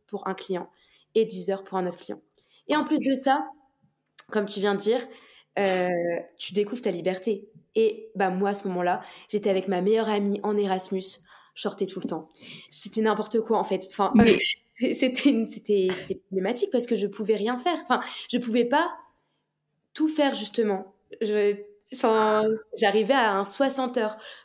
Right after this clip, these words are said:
Speaker 1: professionnellement parlant. Et en même temps, je voulais me guérir de mon chagrin d'amour. Et, euh, aussi, sans parler de ça,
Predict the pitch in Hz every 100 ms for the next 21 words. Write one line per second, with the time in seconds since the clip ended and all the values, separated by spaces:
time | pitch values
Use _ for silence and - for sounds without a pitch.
0 | - 247 247 247 233 226 220 208 202 190
1 | 208 - - - - 247 254 254 247 247
2 | 302 392 226 190 214 254 226 202 226 240
3 | 240 247 247 - _ 190 196 196 196 185
4 | 190 185 226 349 - - - - _ 269
5 | 339 381 - _ _ 220 202 196 196 196
6 | - _ 226 208 - 285 - - - 247
7 | 220 190 190 185 185 - 370